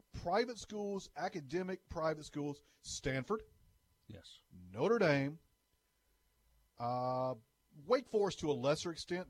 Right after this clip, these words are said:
Speaker 1: Vanderbilt, I think, fits into that role. The Power Five big players. And, and Wake Forest is not a player in the Power Five. They're just in the, they got invited to the party because they live next door to the real cool kids.
Speaker 2: Right.
Speaker 1: Is how Wake Forest got in.
Speaker 2: But it's a, it's a tough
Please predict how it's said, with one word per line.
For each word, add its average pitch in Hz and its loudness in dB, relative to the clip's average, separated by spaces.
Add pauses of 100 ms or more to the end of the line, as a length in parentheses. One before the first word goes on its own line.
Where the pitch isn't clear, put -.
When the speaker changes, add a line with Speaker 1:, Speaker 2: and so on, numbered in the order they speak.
Speaker 1:
Vanderbilt, 170 4 (180)
I 135 2
think, 160 -2
fits - -4
into 165 -4
that 160 2
role. 151 2 (100)
The 143 2
Power 147 2
Five 165 0 (140)
big 143 -2
players. 147 0
And, 160 -6 (280)
and 156 -2
Wake 214 8
Forest 180 4
is 143 -8
not 147 4
a 120 -4
player 156 2
in 160 0
the 156 -4
Power 151 4
Five. 147 2
They're 135 2
just 123 -4
in 131 -2
the, 143 -4 (280)
they 180 6
got 208 8
invited 165 8
to 165 2
the 139 -2
party 147 6
because 135 -2 (220)
they 143 4
live 143 2
next 143 2
door 147 4
to 135 -8
the 110 -6
real 135 4
cool 156 4
kids. 160 0
Speaker 2:
Right. 101 -8
Speaker 1:
Is 131 0
how 160 8
Wake 143 4
Forest 151 0
got 156 4
in. 165 -2 (120)
Speaker 2:
But 143 6
it's 147 0
a, 131 2
it's 143 -8
a 143 -6
tough 156 0